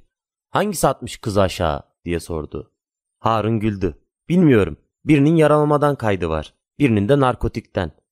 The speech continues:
İki tane de Tunceli doğumlu var." Gecenin ayazı iyiden iyiye hissettiriyordu kendini. Yüz on iki ölülere bakmayı pek sevmediğinden çağrılan özel ambulans nihayet gelmişti. Hayalet elindeki paketi sallayarak yaklaştı.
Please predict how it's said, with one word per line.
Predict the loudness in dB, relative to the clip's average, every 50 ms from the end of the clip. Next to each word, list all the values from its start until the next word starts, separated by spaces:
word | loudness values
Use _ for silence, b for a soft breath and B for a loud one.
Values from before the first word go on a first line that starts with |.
| _ _ _
İki | -6 -4 -2 0
tane | 2 0 2 0 0 -2
de | -2
Tunceli | -2 0 0 0 2 2 2 2 2
doğumlu | 2 2 2 2 0 -2 -4 -4
var." | -6 -6 -8 -14 _ _ _ _ _ _ _ _ _ _ _ _ _
Gecenin | -2 2 2 4 4 4 4
ayazı | 4 2 2 0 0 -2 -4
iyiden | -4 -2 -2 0 2 2 2 2
iyiye | 2 0 0 0 0
hissettiriyordu | 0 -2 -2 0 -2 -2 0 -2 -2 0 0 0 0 0 -2 -4 -6
kendini. | -4 -2 -2 -2 -2 -2 -4 -4 -6 -8 -10 _ _ _ _ _ _ _ -8
Yüz | -2 2 2
on | 2 2
iki | 2 0 0 0
ölülere | 0 2 2 4 4 4 2 2
bakmayı | 0 -2 -2 -4 -4 -4 -2 0
pek | 0 -2 -2 -2
sevmediğinden | 0 2 2 4 4 2 0 0 -2 -2 -2 0 0 -2 -2
çağrılan | -2 -2 -2 -2 -2 0 -2 -2 -2 -2 -4 -6 -4
özel | -4 0 0 2 2 2 0
ambulans | -2 -2 -4 -2 -2 0 -2 -2 -4 -8 -14 _ _ _ -2
nihayet | 0 2 2 2 2 0 -2 -4 _
gelmişti. | -2 -2 0 0 -4 -6 -8 -10 -12 -10 -8 -8 -8 -8 _ _ _ _ _ _ _ _ _ _ _ _ _ _ _ _ _ _ _ _
Hayalet | _ -2 -2 0 0 0 -2 -2 -2
elindeki | 0 0 2 2 2 0 -2 -2 -2
paketi | -2 -2 -2 -4 -6 -8 -8
sallayarak | -4 -2 -2 0 0 2 2 4 4 2 0 -2 -4
yaklaştı. | -4 -4 -2 -2 -2 -2 -2 -4 -8 -12 -12 -12 -12